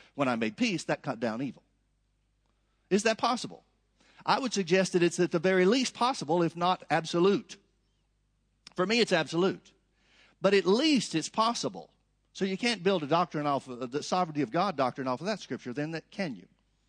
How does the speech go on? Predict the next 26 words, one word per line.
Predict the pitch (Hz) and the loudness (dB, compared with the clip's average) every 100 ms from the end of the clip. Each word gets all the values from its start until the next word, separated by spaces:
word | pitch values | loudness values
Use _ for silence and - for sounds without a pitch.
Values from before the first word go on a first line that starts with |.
| _ _ _ _ | _ _ _ _
So | - | -2
we've | 202 190 | 0 0
taken | 214 196 | -4 -2
Proverbs | 190 196 170 156 | 0 0 -2 -4
chapter | 190 180 - | -4 -6 -6
sixteen, | 190 - 180 147 | -6 -4 -6 -6
verse | 143 | -8
four, | - 220 180 | -6 -6 -6
where | 151 | -6
God | 147 151 147 | -4 -4 -4
said | 156 | -4
he | 151 | -2
made | 147 151 | -2 -4
the | 131 | -2
evil | 139 170 131 139 | -4 -4 -6 -10
for | 131 | -10
the | 127 | -6
wicked, | 143 117 107 _ _ - | -6 -6 -12 _ _ -14
uh, | |
the | 117 | -6
wicked | 147 175 139 | -4 -2 -4
for | 139 | -6
the | 120 | -2
day | 139 123 | 0 0
of | 120 | 0
evil. | 214 107 113 | -2 -4 -8